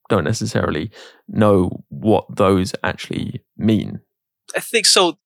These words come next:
Speaker 2: because whenever you think of high and average, you think, "Okay, this player is going to be tall and this player is going to be bulky."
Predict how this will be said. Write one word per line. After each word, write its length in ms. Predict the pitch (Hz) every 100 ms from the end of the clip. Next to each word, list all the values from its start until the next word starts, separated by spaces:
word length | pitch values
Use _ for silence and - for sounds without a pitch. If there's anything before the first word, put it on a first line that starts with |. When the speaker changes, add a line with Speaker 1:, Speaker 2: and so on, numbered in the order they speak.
| _
Speaker 2:
because 320 | 151 156 147
whenever 260 | 156 160 165
you 120 | 160
think 300 | - 147 139
of 120 | 104
high 200 | - 139
and 80 | 131
average, 380 | 127 123 104 -
you 80 | 127
think, 280 | 139 -
"Okay, 200 | - - -
this 120 | -
player 260 | - 139 131
is 100 | -
going 220 | 139 139
to 100 | 156
be 100 | -
tall 380 | - 110 - -
and 100 | 139
this 140 | -
player 180 | - 123
is 80 | 117
going 220 | - 139
to 100 | -
be 160 | - -
bulky." 440 | - - - 180